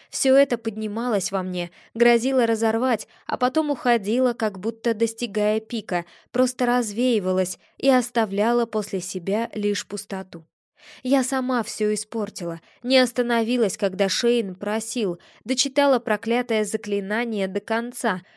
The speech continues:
а теперь уже ничего не исправить. Милариса не отпустит меня. Ей нужен двойник,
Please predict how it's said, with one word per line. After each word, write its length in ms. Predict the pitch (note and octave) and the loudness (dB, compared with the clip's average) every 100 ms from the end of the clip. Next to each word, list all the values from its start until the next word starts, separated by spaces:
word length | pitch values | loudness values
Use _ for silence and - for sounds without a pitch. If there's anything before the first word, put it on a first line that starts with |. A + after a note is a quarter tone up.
| _ _ - | _ _ -8
а 100 | B3+ | -4
теперь 440 | B3 B3 B3+ A3+ | -2 0 2 2
уже 200 | G3 G3+ | 0 -2
ничего 560 | G3+ A3 - A3+ G#3 A#3 | -2 -4 -4 -4 -2 -2
не 180 | A#3 A#3 | 0 -2
исправить. 640 | - B3+ A#3+ F#3 F3 - - _ | -4 -4 -4 -4 -8 -12 -20 _
Милариса 580 | C4 C#4 B3+ B3+ B3+ A3+ | 0 4 4 2 0 -2
не 160 | G3 A3+ | -2 -2
отпустит 580 | B3 - B3+ - F#3 F#3 | -4 -4 -4 -4 -6 -6
меня. 340 | F3+ E3+ E3 _ - - | -10 -10 -14 _ -14 -2
Ей 260 | A3+ C4+ | 2 2
нужен 480 | A#3 G#3+ A#3+ G#3+ G3+ | 2 0 0 0 -2
двойник, 640 | G3 G#3+ A#3+ B3 A3+ - | -2 0 0 -2 -6 -8